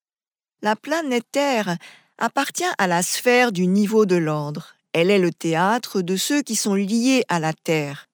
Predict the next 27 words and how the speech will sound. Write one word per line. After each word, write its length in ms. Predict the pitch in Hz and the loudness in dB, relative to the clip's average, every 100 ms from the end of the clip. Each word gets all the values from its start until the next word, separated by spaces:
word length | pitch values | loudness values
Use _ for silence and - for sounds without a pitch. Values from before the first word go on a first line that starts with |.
| _ _ _ _ _ _ _ _ _ _ _ _ _ _ _ | _ _ _ _ _ _ _ _ _ _ _ _ _ _ _
Toutes 300 | - 320 - | -4 -4 -4
les 260 | 240 233 202 | -4 -2 2
âmes 220 | 208 202 | 2 2
ignorantes 760 | 185 185 170 170 214 269 254 208 | 0 -2 0 -2 0 2 2 -2
qui 180 | - 165 - | -8 -12 -6
quittent 280 | 311 311 - | -4 -4 -4
leur 320 | 175 165 - | -4 -4 -4
corps 400 | 262 302 240 - _ _ - | 0 2 0 -4 _ _ -10
se 160 | - | -4
demandent 560 | 208 254 320 349 277 214 | -2 0 0 2 2 0
où 120 | 190 190 | 2 2
elles 200 | 180 170 | 4 2
vont, 340 | 170 165 - _ _ _ _ _ _ _ _ _ _ - | -2 -4 -6 _ _ _ _ _ _ _ _ _ _ -14
ce 160 | - | -12
qui 220 | 165 170 | -10 -4
leur 160 | 160 160 | -2 -2
est 160 | 165 180 | -2 -2
arrivé 640 | 202 262 262 311 269 196 _ - | -2 -4 -2 0 2 0 _ -2
ou 100 | 196 | 0
est 160 | 196 247 | 0 0
en 100 | 254 | -4
train 360 | - 294 277 | -2 0 2
de 80 | 202 | 2
leur 260 | 175 170 170 | 2 0 -2
arriver. 560 | 175 170 160 156 156 147 208 _ _ _ _ _ _ _ _ _ _ _ _ - | -8 -6 -8 -8 -8 -8 -14 _ _ _ _ _ _ _ _ _ _ _ _ -10
Sur 280 | - 285 - | -6 -6 -6
Terre, 380 | 311 359 349 | -6 -6 -8